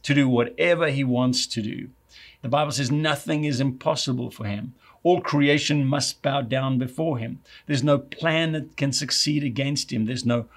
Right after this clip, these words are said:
might that can supersede his. He is in every single way, according to the scriptures, supreme over anybody. And so the question then really comes is, is what do you do with all of that power?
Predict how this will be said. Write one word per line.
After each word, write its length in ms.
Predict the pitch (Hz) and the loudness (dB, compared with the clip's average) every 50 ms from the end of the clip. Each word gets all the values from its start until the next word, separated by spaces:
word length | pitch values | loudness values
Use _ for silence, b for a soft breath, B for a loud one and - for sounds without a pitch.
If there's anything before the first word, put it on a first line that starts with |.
| B B B | B B B
might 600 | B 123 127 135 147 160 170 180 175 - 127 123 | B 2 4 4 4 4 2 0 -4 -6 -8 -8
that 180 | 147 131 - | -8 -6 -2
can 120 | - 123 123 | 0 0 0
supersede 680 | 127 - 139 143 - - 135 - - - 131 127 127 | 0 0 -4 -4 -4 -6 -6 -6 -4 -2 0 0 0
his. 400 | 120 110 110 104 110 101 - - B B B B B B | 0 -2 -4 -4 -4 -6 -10 -12 B B B B B B
He 480 | B - 120 151 185 190 - - - 160 | B -6 -2 -2 -2 -2 -2 0 2 2
is 140 | 160 139 | 2 2
in 260 | 135 143 123 127 127 - | 2 2 2 0 0 2
every 380 | - 160 170 165 156 151 147 139 | 0 0 0 0 -4 -6 -4 -4
single 680 | 127 - - - - 160 160 156 143 151 143 135 127 123 | -2 -2 -2 -2 -2 -2 -2 -2 0 0 0 0 0 0
way, 260 | 147 160 151 135 131 | 2 2 2 2 0
according 380 | 123 - - 139 147 143 131 | -2 -4 -2 -2 -2 -2 -2
to 100 | - 143 | -4 -4
the 120 | 127 127 120 | -4 -4 -4
scriptures, 560 | - - 160 160 160 - 131 123 113 - - b b b b b b | -2 -2 -4 -4 -4 -6 -6 -6 -6 -6 -10 b b b b b b
supreme 1040 | b - - - - - - 165 147 156 - - 135 147 151 147 131 113 107 - - - | b 0 0 0 2 2 0 0 -2 -2 -4 -4 -2 0 0 0 0 -2 -4 -6 -4 0
over 260 | - 135 131 123 131 127 - - | 0 2 2 2 0 -2 -4 -4
anybody. 680 | - 143 143 143 131 110 107 117 - - - 127 127 - _ _ B B B B B B B B B B B | -4 -2 -2 -2 -2 -4 -6 -8 -10 -10 -12 -14 -16 -18 _ _ B B B B B B B B B B B
And 120 | 147 147 | -2 0
so 340 | - - 180 190 - - B B B B B | 2 2 2 2 0 -2 B B B B B
the 60 | - | -12
question 480 | - - 170 202 175 - - - 151 143 | -4 0 2 2 2 2 2 2 2 2
then 260 | 135 135 135 135 127 - | 2 2 0 -2 -2 -2
really 280 | 131 139 143 143 139 | -2 0 0 0 0
comes 460 | 127 - - 143 143 135 131 117 - 117 | 0 0 0 2 2 2 2 0 0 -2
is, 240 | 117 110 - - - B B B B B | -2 -4 -4 -8 -10 B B B B B
is 280 | - 139 127 - - | -4 -2 -2 -2 -4
what 340 | - - 120 113 113 127 185 | -6 -6 -6 -2 0 2 2
do 80 | 226 247 | 2 2
you 180 | 208 147 131 | 2 2 2
do 280 | 113 92 87 147 185 185 | 0 0 0 0 0 0
with 180 | 160 135 123 | -2 -2 -2
all 160 | 139 131 131 131 | -2 -2 -2 -2
of 80 | 113 | -2
that 240 | 110 123 131 127 - | -2 -4 -4 -4 -8
power? 460 | - - - 135 123 107 104 - 127 | -12 -10 -8 -8 -8 -8 -10 -12 -14